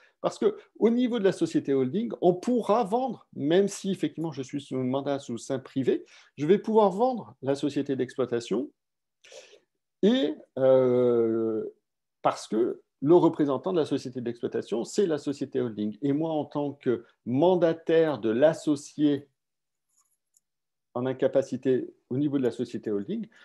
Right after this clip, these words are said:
ben, je vais pouvoir prendre des décisions, euh, à sa place.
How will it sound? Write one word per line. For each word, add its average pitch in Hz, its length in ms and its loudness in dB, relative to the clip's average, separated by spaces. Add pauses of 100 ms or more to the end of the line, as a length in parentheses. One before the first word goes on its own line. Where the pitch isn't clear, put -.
(140)
ben, 175 200 2
je 123 120 -2
vais 135 120 4
pouvoir 131 300 -4
prendre 190 220 -6
des 131 100 -4
décisions, 127 680 -4 (180)
euh, 117 260 -2
à 127 140 -4
sa 123 160 -6
place. - 400 -12